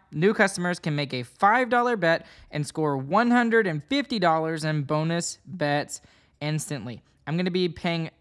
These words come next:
close attention to the lines and odds on the DraftKings Sportsbook app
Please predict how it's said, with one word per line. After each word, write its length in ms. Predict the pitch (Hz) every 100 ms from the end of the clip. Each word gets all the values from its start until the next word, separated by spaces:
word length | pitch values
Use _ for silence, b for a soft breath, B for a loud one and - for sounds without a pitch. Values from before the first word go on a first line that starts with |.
| _
close 320 | - 180 202
attention 580 | 180 165 156 156 151 143
to 280 | - 151 147
the 160 | 139 143
lines 460 | 147 156 156 147
and 120 | 147
odds 440 | - 139 135 131 - b b _
on 200 | 143 147
the 80 | 143
DraftKings 500 | 143 170 170 180 160
Sportsbook 440 | - 160 - 147 143
app 280 | 135 -